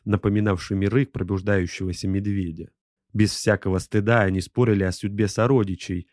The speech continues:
и ударяли по рукам, делая ставки не бессмысленными монетами, а талисманами или оберегами. Наконец заговорил Рус.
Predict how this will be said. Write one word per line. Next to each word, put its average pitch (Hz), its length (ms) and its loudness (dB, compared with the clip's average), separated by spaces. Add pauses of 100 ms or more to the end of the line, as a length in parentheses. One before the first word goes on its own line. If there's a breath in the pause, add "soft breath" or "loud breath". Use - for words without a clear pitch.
и 139 60 -2
ударяли 117 440 4
по 104 160 0
рукам, 92 500 -2 (200)
делая 98 400 2
ставки 110 400 -2
не 104 140 -2
бессмысленными 107 720 -2
монетами, 92 640 -2 (140)
а 120 100 -4
талисманами 110 640 0
или 101 280 -2
оберегами. 98 760 -4 (500)
Наконец 101 540 2
заговорил 90 680 -2
Рус. - 420 -10